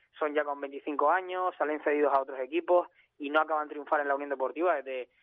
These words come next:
la camada de Jonathan Viera, Vítolo y compañía, ningún futbolista se ha sentado en este, en este primer equipo y, y duele que se vayan los futbolistas, sobre todo cuando llegan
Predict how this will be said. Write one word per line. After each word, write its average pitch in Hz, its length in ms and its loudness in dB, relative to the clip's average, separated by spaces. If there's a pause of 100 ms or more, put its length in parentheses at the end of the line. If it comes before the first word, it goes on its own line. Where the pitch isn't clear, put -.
(160)
la 135 200 0
camada 139 340 2
de 147 120 2
Jonathan 143 280 0
Viera, 143 200 4
Vítolo 139 240 0
y 139 40 -2
compañía, 143 500 -2
ningún 147 340 0
futbolista 147 480 4
se 160 60 2
ha 147 100 0
sentado 143 400 2
en 135 60 -6
este, 135 300 0 (300)
en 139 100 0
este 139 160 0
primer 143 260 2
equipo 139 340 0 (380)
y, 135 640 -2
y 143 100 0
duele 143 320 2
que 135 100 -14
se 143 100 -2
vayan 135 520 -2
los 143 140 4
futbolistas, 151 460 2
sobre 147 220 2
todo 175 220 4
cuando 147 500 2
llegan 170 480 0